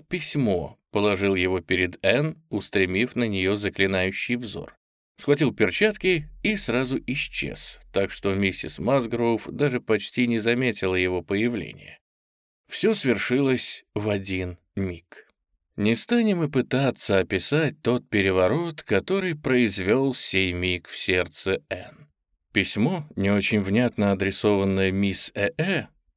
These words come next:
и было без сомнения то самое письмо,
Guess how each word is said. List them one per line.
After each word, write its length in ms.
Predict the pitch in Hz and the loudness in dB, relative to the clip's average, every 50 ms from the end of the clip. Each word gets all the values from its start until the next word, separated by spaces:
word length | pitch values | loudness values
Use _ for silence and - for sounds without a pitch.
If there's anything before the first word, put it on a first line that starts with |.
| _ - | _ 2
и 80 | 135 | 2
было 240 | 156 190 233 226 240 | 2 2 2 2 2
без 180 | 196 185 190 147 | 2 0 0 -2
сомнения 720 | - - 156 143 135 127 127 151 170 165 143 131 117 104 | 2 2 4 4 6 4 4 4 4 4 4 4 4 4
то 240 | 95 - - 127 113 | 2 2 0 0 2
самое 480 | - - - 104 101 92 90 87 87 85 | 2 2 2 2 2 2 2 0 -2 -2
письмо, 560 | - - 85 - - - 120 151 170 185 | -4 -6 -6 -6 -4 -2 0 0 0 -2